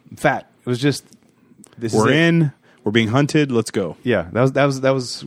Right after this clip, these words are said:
Speaker 1: well phrased. I, I enjoyed, I enjoyed that.
Speaker 2: Mm-hmm.
Speaker 1: Yeah, there's not a whole lot to complain about.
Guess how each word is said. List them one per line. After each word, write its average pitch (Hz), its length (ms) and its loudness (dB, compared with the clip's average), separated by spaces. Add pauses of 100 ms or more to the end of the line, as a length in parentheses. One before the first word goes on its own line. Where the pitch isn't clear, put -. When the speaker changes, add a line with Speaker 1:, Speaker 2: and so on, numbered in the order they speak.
(100)
Speaker 1:
well 131 260 2
phrased. 90 360 0
I, 90 120 -2
I - 20 2
enjoyed, 104 680 -2 (200)
I - 80 -6
enjoyed 98 200 2
that. 78 180 -2 (200)
Speaker 2:
Mm-hmm. 98 220 -10 (580)
Speaker 1:
Yeah, 131 240 4
there's 110 180 -2
not 151 300 0
a - 20 0
whole 147 120 2
lot 143 120 0
to 131 60 -4
complain 131 200 0
about. 87 240 -2